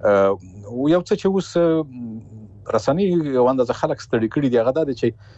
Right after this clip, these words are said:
خبرونه هم سیاسي دي اوس، آه، نظرونه هم سیاسي دي. او متاسفانه چې ځینې رسنۍ،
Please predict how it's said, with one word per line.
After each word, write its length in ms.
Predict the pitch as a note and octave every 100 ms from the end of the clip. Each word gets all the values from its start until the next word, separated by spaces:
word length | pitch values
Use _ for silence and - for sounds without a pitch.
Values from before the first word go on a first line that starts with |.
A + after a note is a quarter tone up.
| - -
خبرونه 440 | - A#2 C3+ D#3
هم 200 | C3+ C#3
سیاسي 360 | B2+ - G2+ -
دي 80 | G#2
اوس، 360 | F#2 F2+ -
آه، 220 | F#2+ E2+ E2+
نظرونه 520 | G2+ G2+ A#2+ B2 G#2+
هم 140 | G#2
سیاسي 360 | F#2+ F#2+ F#2 G#2
دي. 120 | F2+
او 220 | F2 D#2+ E2+ - - - - -
متاسفانه 520 | G#2 A2 - A2 A2
چې 240 | G#2 G#2+ G2 F#2+
ځینې 420 | B2 A#2 A2+ A2+ -
رسنۍ، 440 | G2 G2 A2 A2+